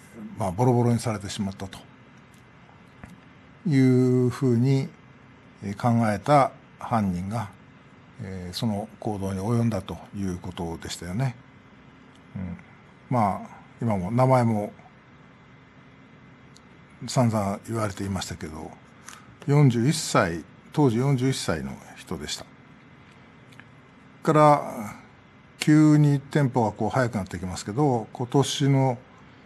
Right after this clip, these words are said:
四月の十五日でしたね。えー、岸田首相の、えー、演説中に、え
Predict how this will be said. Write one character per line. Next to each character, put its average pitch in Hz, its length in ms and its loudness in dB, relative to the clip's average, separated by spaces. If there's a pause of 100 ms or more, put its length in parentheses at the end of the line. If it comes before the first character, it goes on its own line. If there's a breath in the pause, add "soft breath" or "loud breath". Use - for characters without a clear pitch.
(260 loud breath)
四 - 220 0
月 180 260 4
の 175 160 8
十 180 160 4
五 160 140 6
日 87 440 -2 (240)
で 101 60 -8
し - 80 -6
た 98 120 -4
ね。 196 260 6 (440)
え 104 260 -4
ー、 - 20 -12
岸 - 220 -2
田 123 120 4
首 120 180 -2
相 117 200 -2 (640)
の、 165 260 6 (1080)
え 95 340 -6
ー、 127 40 -2
演 123 100 6
説 117 240 0
中 110 280 0
に、 127 300 2 (840)
え 87 400 -14